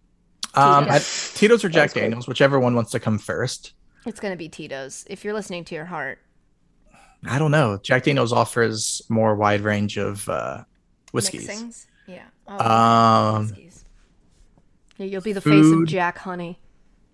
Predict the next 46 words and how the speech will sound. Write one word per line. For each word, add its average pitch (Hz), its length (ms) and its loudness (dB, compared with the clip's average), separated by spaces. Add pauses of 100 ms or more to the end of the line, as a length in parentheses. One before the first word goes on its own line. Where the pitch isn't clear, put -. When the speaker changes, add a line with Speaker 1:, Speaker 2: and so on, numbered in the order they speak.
(180)
Speaker 1:
I'm, 156 180 0
I, 147 220 4
Jack 156 280 4
Honey's 131 280 -2
actually 113 260 0
in 107 80 -2
last 95 220 -2
place 85 280 -6
for 80 220 -10
me. 80 180 -10
Speaker 2:
Yeah, 226 160 2
I 185 120 -2
know. 185 280 -2
That's 190 220 -6
why 190 200 0
I'm 190 180 -6
saying 190 320 -4
if 175 120 -12
they're 190 140 0
gonna 214 180 4
pay 277 260 4
you, 339 280 4
Speaker 1:
Oh. - 20 4
Speaker 2:
it 381 100 4
doesn't 247 280 4
matter 214 320 6
if 190 140 -2
you 190 80 2
like 190 240 2
it 208 100 2
or 185 100 -4
not. 175 400 -8
I, 202 160 -2 (140)
I 214 140 0
can 233 160 -2
tell 277 200 6
you, 247 380 6
you'll, 220 260 4
right 202 300 4
now, 196 400 4
you'll 202 380 -2
sign 185 360 -2
on 175 120 -8
the 170 40 -12
dotted 151 300 -10
line. - 220 -16